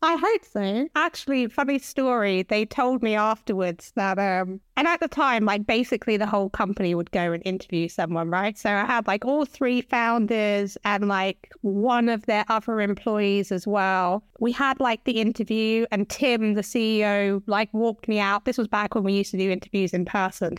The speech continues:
Like, how long ago was that? Um, walked me out to the front door and they told me afterwards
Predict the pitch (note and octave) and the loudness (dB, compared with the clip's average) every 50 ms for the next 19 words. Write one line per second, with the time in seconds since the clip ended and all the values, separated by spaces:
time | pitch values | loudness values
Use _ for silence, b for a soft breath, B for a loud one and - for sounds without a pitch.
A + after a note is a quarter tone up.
0 | - - - F#3+ F#3 - - G#3+ F#3+ F#3 F#3 F3+ F3 F3 F3+ F#3 F3 F3 F3 - | -10 -4 -4 -4 -2 0 0 2 2 2 2 2 2 2 2 2 2 0 0 0
1 | G3 F3+ E3+ F#3 - - - G#3+ G#3 G#3 G3+ A3+ A#3+ B3 A#3+ D4 D4 C4+ - - | 0 0 0 -2 -4 -2 0 0 2 2 0 0 -2 0 2 2 2 2 2 0
2 | C4+ B3 A#3+ A#3 - B3+ A#3 - - - A3+ A3 A3+ A3+ - A#3+ A3+ G#3 G3 F#3+ | 2 2 2 0 0 -4 -4 -4 -2 -2 -2 -2 -2 -2 -2 0 2 2 2 2
3 | F#3+ A3 - C4+ B3 A#3 B3 C4 - - D#4 D4+ D#4 D#4 - D4+ C#4+ C4 C4+ C4+ | 2 0 0 0 0 2 0 0 0 0 0 2 2 2 2 2 2 4 4 2
4 | C#4+ C#4+ - - C#4 D#4+ F4+ G#4+ - - - | 2 0 -2 -4 0 2 2 0 0 -2 -14